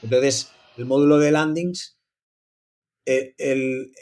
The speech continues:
el principio con el que opera es que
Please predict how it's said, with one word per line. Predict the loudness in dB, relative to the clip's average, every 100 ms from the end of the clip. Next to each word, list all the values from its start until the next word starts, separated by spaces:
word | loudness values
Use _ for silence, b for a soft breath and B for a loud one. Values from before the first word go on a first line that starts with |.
| _ -8
el | -4
principio | -2 -2 0 0 2 2
con | 2
el | 0 2
que |
opera | 0 4 4 4 -2 -8 _
es | -6 -4 -2
que | 0 2 0 -4